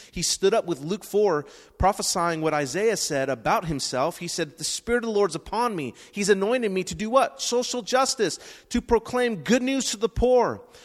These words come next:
to proclaim freedom for the prisoners, recovery of sight to the blind, and set the oppressed free."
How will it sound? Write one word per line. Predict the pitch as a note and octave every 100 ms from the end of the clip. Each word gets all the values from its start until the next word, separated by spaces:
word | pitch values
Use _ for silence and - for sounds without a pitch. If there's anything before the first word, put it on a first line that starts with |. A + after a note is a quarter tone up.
| -
to | A3+
proclaim | A3+ - A#3
freedom | - - C4 C4+
for | A#3+
the | A#3+ A#3
prisoners, | B3+ C4 G#3+ F3
recovery | D#3 - B3 B3+
of | -
sight | B3 A#3+
to | -
the | G3
blind, | F#3 A3+ G#3+
and | F3+
set | - - A3+ -
the | G3+
oppressed | - A3+ G#3+ -
free." | - A3+ A#3+ F#3+